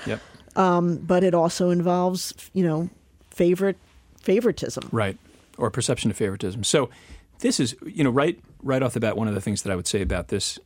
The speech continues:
Speaker 1: issue is that this is the kind of situation where the perception is itself a big part of the problem. There, uh,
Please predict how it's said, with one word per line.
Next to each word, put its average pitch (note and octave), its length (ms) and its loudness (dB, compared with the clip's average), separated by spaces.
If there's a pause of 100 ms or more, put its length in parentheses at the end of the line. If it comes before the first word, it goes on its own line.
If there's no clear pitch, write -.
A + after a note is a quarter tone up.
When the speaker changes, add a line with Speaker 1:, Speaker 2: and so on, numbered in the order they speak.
Speaker 1:
issue F2+ 460 -6 (640)
is A2+ 220 -6
that G2+ 280 -4
this - 240 0
is C3+ 160 -2
the A#2 120 -6
kind A2+ 360 -2
of F#2+ 100 -6
situation E2+ 800 -4
where D#2+ 320 -8 (200)
the F#2 140 -10
perception E2 840 -6 (520)
is G2 220 -6
itself - 640 -6 (800)
a - 80 -8
big G2 160 -4
part F#2 180 -6
of - 40 -10
the G2+ 80 -16
problem. D#2 400 -10 (580)
There, C#3+ 260 0
uh, - 120 -10